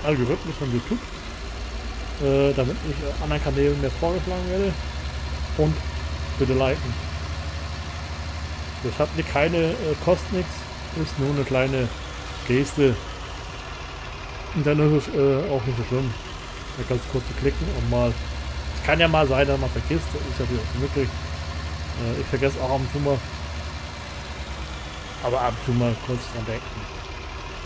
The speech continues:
Da helft ihr mir, äh, viel. Und das hilft an das Wachstum vom Kanal und dann gibt's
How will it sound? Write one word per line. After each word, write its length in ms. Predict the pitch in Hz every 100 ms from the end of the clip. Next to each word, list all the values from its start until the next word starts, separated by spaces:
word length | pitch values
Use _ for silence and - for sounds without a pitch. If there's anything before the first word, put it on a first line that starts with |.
| -
Da 80 | 113
helft 300 | 135 151 -
ihr 80 | 135
mir, 220 | 147 156
äh, 340 | 165 147 131 -
viel. 260 | 160 202 202 - - - - - - - - - - - - - -
Und 100 | 139
das 120 | 131 139
hilft 240 | 147 -
an 80 | 123
das 80 | 113
Wachstum 340 | 135 - 139
vom 160 | 123 120 127
Kanal 320 | 110 131 135
und 140 | 123 117
dann 100 | 113
gibt's 160 | 113